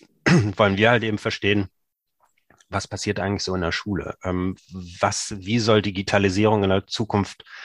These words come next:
aussehen? Sitzen wir alle nur noch irgendwie vor einem Laptop und, und, und hauen in Tasten rein? Oder soll das Ganze so, mm, unkompliziert und natürlich bleiben, wie wir das kennen von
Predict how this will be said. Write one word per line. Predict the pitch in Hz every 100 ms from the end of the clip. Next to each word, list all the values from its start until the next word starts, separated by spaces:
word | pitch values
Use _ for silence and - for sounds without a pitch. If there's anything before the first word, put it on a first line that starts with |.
| - - _ _
aussehen? | - 90 120 - 73 69 78 82
Sitzen | 92 107 -
wir | 104
alle | 76 101
nur | 117 110
noch | 104
irgendwie | 92 98 101
vor | 104 -
einem | 95 90
Laptop | 90 117 - 123 -
und, | 107 98 101 -
und, | 104 95 -
und | 101 90
hauen | 104 113
in | 92 87
Tasten | - - - 123
rein? | 123 131 139 131
Oder | 120 117 117 117 117 - - - - _
soll | - 104 107 113 113 117 110
das | 113 -
Ganze | 104 110 117 - 113
so, | 104 107 110 110 110 110 107 - _
mm, | - 104 98 101 101 101 92 _ _
unkompliziert | 113 113 107 110 107 113 - - 107 107 107 107 -
und | 95
natürlich | 95 - 104 104 - - -
bleiben, | 82 87 101 104
wie | 98 92
wir |
das | 90 90 -
kennen | 98 104 98
von | - 92 95 92 90